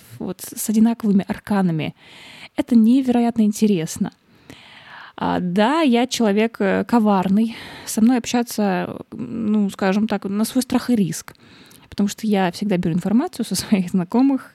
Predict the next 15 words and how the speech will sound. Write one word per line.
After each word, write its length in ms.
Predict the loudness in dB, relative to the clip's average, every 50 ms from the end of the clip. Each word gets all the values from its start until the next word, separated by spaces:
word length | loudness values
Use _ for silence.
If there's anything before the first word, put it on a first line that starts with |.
| -12 -6
или 180 | -2 0 0
с 100 | 2 2
известных 580 | 2 2 4 4 2 2 2 -2 -4 -4 -2 -4
личностей, 640 | -4 -4 -2 -4 -4 -4 -6 -8 -12 -12 -10 -10
деятелей 420 | -8 -6 -6 -6 -6 -4 -4 -6 -6
культуры. 560 | -2 -2 -4 -4 -2 -2 0 0 2 2 0
Но 140 | 0 0 -2
да, 160 | -2 -4 -4
в 100 | -6 -8
первую 440 | -4 0 2 2 2 4 2 2 2
очередь 580 | 2 2 2 2 2 0 -4 -10 -10 -12 -16 _ -20 -20 -20 -20 -20 -20 _ -12
это 160 | -6 -6 -4
близкий 500 | -2 -2 -2 -4 -4 _ -4 -2 -2 -2
круг 300 | 0 0 -2 -2 -2 -2
людей. 360 | -4 -6 -4 -4 -10 -10 -12